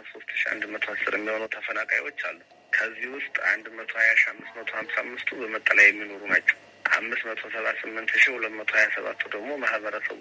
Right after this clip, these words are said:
ጋር ተጠልለው የሚኖሩ ናቸው። ሦስት መቶ ስልሳ ሦስት ሺህ ሰባት መቶ አርባ አምስቱ ወደ ቀያቸው የተመለሱ ናቸው፣ ግን ድጋፍ የሚፈልጉ ናቸው።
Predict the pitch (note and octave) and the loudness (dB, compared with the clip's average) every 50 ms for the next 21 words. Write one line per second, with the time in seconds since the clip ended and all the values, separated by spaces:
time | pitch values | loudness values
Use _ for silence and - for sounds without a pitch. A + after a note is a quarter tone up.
0 | F#2 G2 G#2 G2 - - - - - - G2+ G2+ G2+ G2 G2 F#2+ F#2 F#2 F#2 F2+ | -4 -2 -2 0 2 0 0 2 0 0 0 -2 -4 -8 -8 -8 -8 -10 -10 -10
1 | - - - - - - - - - - - - - - - A#2 A2+ A2+ A#2+ A#2 | -4 -2 -2 0 0 -2 -6 -6 -20 -20 -12 -4 -2 0 0 0 0 0 -2 0
2 | A#2 - - A2+ A2 G#2+ A2 - A2+ A2 - - G2+ G2 - - - - - - | 0 0 -2 -2 -4 -2 -2 -2 -2 0 0 0 0 -2 -4 -6 -4 -2 4 6
3 | - - - - - G2+ - - - - - - - G2 - - G#2+ G2+ G#2 G#2+ | 6 6 6 4 0 0 -2 -4 -4 -6 -10 -6 -6 -6 -4 -4 -6 -8 -8 -10
4 | G#2+ - - - D3+ C3 - - G#2 G#2+ A2 G#2+ - - G2+ - - - - G#2+ | -12 -10 -8 -8 -8 -6 -6 -4 -2 -2 0 0 2 2 2 0 -2 -4 -10 -10
5 | - - G2+ G2 F#2+ G2 F#2+ F#2+ - - - G#2 - - - - - - C3 B2+ | -10 -12 -12 -12 -12 -12 -12 -14 -10 -6 -6 -4 -2 -2 -4 -4 -6 -8 -8 -8
6 | A#2 A2 G#2 A2 - - - G2+ G2+ G2 - - - F#2 F#2 - - F2+ - - | -8 0 0 0 0 0 -6 -8 -6 -2 -2 -4 -4 -4 -10 -2 0 0 0 0
7 | - | -2